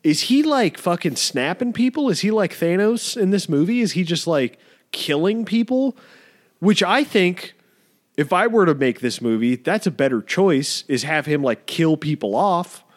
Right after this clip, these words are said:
So you're introducing them and they're getting killed. But then he's just, uh, teleporting them to a trash barge.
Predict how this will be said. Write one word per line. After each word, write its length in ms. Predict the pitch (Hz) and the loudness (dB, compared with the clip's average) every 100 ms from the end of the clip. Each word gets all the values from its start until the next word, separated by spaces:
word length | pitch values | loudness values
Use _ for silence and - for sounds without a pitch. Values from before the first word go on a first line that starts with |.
| _ _ _ - | _ _ _ -4
So 120 | 143 | 2
you're 220 | 127 135 | 4 2
introducing 540 | 147 147 139 147 143 151 | 0 0 2 0 0 -2
them 200 | 143 135 | 0 -2
and 160 | 107 | 0
they're 120 | 110 | -2
getting 240 | 110 113 98 | -2 -4 -6
killed. 480 | - 147 143 139 - _ _ _ _ _ | -2 0 0 -2 -6 _ _ _ _ _
But 140 | - - | -2 2
then 180 | 185 175 | 2 2
he's 280 | 185 175 - | 2 2 2
just, 340 | 202 180 - _ - | 2 2 -4 _ -6
uh, 420 | 151 151 143 131 - _ | -2 2 2 0 -4 _
teleporting 640 | - 220 240 - 156 151 151 | -2 0 0 0 0 2 0
them 160 | 143 | 0
to 140 | 147 127 | 2 0
a 60 | |
trash 760 | 117 - - - 214 196 - - _ _ _ _ | 0 -4 -4 -2 -2 -2 -6 -10 _ _ _ _
barge. 800 | 110 131 110 101 92 85 - - | -6 -2 0 0 -2 -6 -8 -8